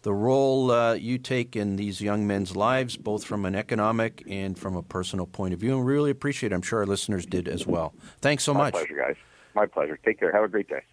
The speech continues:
Speaker 1: Thanks so much. That, of course, was Anton Tunn. We've got a couple of minutes left. We'll take a couple of quick calls. Give us a call at four one six, three six zero, zero seven four zero, one eight six six, seven four zero,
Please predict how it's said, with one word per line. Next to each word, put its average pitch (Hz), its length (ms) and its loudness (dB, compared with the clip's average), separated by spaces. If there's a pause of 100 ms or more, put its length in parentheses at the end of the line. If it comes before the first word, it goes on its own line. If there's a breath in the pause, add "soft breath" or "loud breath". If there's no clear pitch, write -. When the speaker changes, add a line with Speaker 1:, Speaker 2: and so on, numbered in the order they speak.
Speaker 1:
Thanks 120 220 0
so 110 120 0
much. 87 220 -4
That, 98 100 -2
of 95 120 -8
course, 92 260 -6
was 87 160 -8
Anton 87 400 -6
Tunn. 90 260 -4
We've 90 220 -4
got 131 180 2
a 107 60 -2
couple 196 280 -4
of 180 60 0
minutes 170 380 -2
left. 196 260 2
We'll 139 80 -4
take 151 240 -4
a 131 40 -14
couple 156 260 0
of 127 80 -10
quick 175 180 -2
calls. 220 460 2 (420 loud breath)
Give 135 100 2
us 127 140 0
a 131 60 -4
call 143 260 4
at 127 80 0
four 143 280 2
one 139 200 2
six, - 500 0 (380 loud breath)
three 131 280 0
six 127 320 0
zero, 139 440 4
zero 107 260 2
seven 107 340 0
four 110 220 0
zero, 127 400 2 (480 soft breath)
one 151 300 2
eight 175 160 0
six - 300 0
six, - 400 0 (360 soft breath)
seven 127 460 2
four 117 360 0
zero, 117 440 2